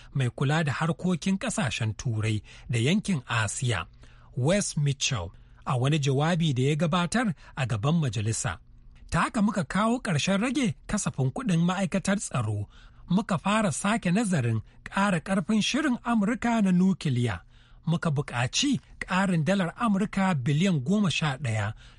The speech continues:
don haɓaka shirin tsaro na ƙasashen Turai.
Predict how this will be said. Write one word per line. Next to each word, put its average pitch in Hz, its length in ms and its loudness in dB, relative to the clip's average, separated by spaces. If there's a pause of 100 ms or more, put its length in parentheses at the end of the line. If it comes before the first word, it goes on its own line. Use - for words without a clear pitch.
(140)
don 160 160 0
haɓaka - 460 -4
shirin 226 300 2
tsaro 190 440 0 (180)
na 196 100 0
ƙasashen 131 580 -2
Turai. 104 460 -4